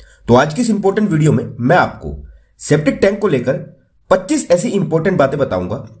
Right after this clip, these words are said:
या आप इंपॉर्टेंट टिप्स भी कह सकते हैं, जिनमें से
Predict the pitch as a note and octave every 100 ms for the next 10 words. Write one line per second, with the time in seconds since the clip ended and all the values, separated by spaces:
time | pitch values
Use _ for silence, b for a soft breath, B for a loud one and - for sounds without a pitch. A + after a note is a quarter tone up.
0 | _ A2+ F3 - F3+ D#3+ D3+ D#3 D#3+ F3+
1 | F3+ F3+ F#3 G#3+ A2 F#2+ - G2+ A#2+ D#3
2 | b b b - A2 A3 B3 G#2+ D#2+